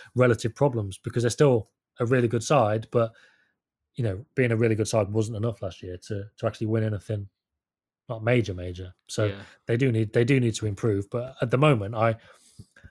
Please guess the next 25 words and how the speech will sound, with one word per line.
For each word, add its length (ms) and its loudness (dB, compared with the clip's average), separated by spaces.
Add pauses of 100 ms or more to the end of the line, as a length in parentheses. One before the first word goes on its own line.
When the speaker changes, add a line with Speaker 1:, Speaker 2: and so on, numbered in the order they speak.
Speaker 1:
I 80 2
don't 160 0
know. 240 4
I, 380 0 (840)
uh, 60 2
I, 400 6
I 40 6
couldn't, 300 2
I 120 4
couldn't 220 2
tell 180 2
you 80 2
who 100 0
I 40 -2
think 160 -6
is 60 -12
gonna 140 -4
win 140 -4
the 80 -10
league. 200 -4
I 40 -2
think 200 -4
it'll 120 -2
be 100 2
between 420 -2